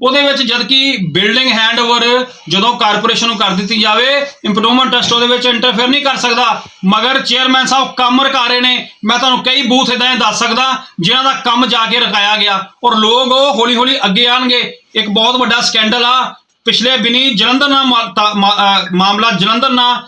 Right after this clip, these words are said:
ਇੰਪਰੂਵਮੈਂਟ ਟਰੱਸਟ ਨਾਲ ਸੰਬੰਧ ਰੱਖਦਾ, ਉਹਦੇ ਵਿੱਚ ਬੜਾ ਵੱਡਾ ਲੈਣ ਦੇਣ ਵੀ ਹੋਇਆ ਵਾ। ਮੈਂ ਤੁਹਾਨੂੰ ਰਿਕਾਰਡਿੰਗ ਸੁਣਾ ਦਾਂਗਾ, ਮੇਰੇ ਕੋਲ ਆ ਲੈਣ ਦਿਓ,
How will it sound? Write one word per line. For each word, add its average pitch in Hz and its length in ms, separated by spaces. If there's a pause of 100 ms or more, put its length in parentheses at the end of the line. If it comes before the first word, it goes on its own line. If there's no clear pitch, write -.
(140)
ਇੰਪਰੂਵਮੈਂਟ 240 460
ਟਰੱਸਟ 240 180
ਨਾਲ 226 140
ਸੰਬੰਧ 214 280
ਰੱਖਦਾ, 190 500 (180)
ਉਹਦੇ 233 180
ਵਿੱਚ 262 120
ਬੜਾ 247 180
ਵੱਡਾ 220 280
ਲੈਣ 226 360
ਦੇਣ 254 140
ਵੀ 269 80
ਹੋਇਆ 254 220
ਵਾ। 262 160 (300)
ਮੈਂ 214 220
ਤੁਹਾਨੂੰ 226 240
ਰਿਕਾਰਡਿੰਗ 220 340
ਸੁਣਾ 220 240
ਦਾਂਗਾ, 254 180
ਮੇਰੇ 240 160
ਕੋਲ 226 160
ਆ 208 100
ਲੈਣ 226 200
ਦਿਓ, 262 300